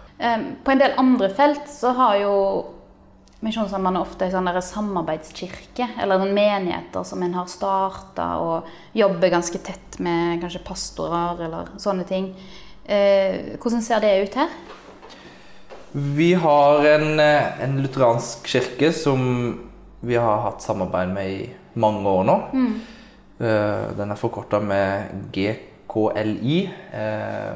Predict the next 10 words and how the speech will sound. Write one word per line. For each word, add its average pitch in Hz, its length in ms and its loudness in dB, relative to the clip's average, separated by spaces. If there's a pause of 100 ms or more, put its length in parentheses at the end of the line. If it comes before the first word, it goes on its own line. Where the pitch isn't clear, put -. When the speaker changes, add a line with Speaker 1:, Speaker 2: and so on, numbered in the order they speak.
(340)
Speaker 2:
står - 260 -8
for, - 160 -2
altså, 117 180 -4
den 104 220 -4
lutheranske 104 880 -2
kirke - 760 -6
i, 98 140 -4 (280)
i 98 120 -8
Indones-, 95 420 -8
Indonesia. 101 580 -2